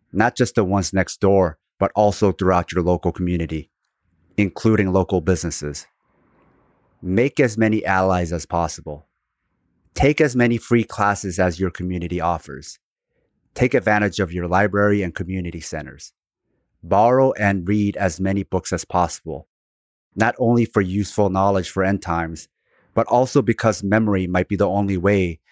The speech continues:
to pass on some of this knowledge. Then it's also essential to speak to and learn from elders. Also, volunteer your time. Support the community. If you have things to teach, teach the community.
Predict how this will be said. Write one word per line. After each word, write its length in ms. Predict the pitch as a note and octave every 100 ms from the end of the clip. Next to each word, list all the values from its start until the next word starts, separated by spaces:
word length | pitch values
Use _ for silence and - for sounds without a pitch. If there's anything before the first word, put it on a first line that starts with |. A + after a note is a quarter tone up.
| _
to 100 | -
pass 400 | - - G2 -
on 160 | F#2+ F#2
some 200 | - F2+
of 80 | E2
this 200 | F2 -
knowledge. 500 | F2 D#2 D#2 - _ _ _ _ _ _ _ _ _ -
Then 120 | A2+
it's 140 | -
also 360 | A#2 C3 - B2
essential 420 | - A2+ - A2+
to 120 | -
speak 340 | - - A2+ -
to 280 | B2 A#2+ A#2+ _ _
and 180 | G2 G2
learn 200 | G#2 G#2+
from 200 | G2+ G2
elders. 560 | G#2 G2+ E2+ D#2 - - _ _ _ _ _ _ _ _ _ _ -
Also, 520 | A2+ A#2 D#3 D#3 D3+ _ -
volunteer 640 | G#2+ A#2 B2 - A2+ A#2
your 140 | G2+ F#2+
time. 480 | - F#2 E2+ D2 _ _ _ _ -
Support 460 | - C3+ - E3+
the 80 | A2
community. 540 | - F#2 E2 D#2+ D2 - _ _ _ _ _ _ _ _ _
If 140 | G#2 A#2
you 80 | A#2+
have 200 | B2+ -
things 320 | C3 A#2+ -
to 100 | G2+
teach, 400 | - A2+ - - _ _ _ -
teach 340 | C3 - -
the 100 | -
community. 680 | - G2 G2 F#2 E2+ D#2+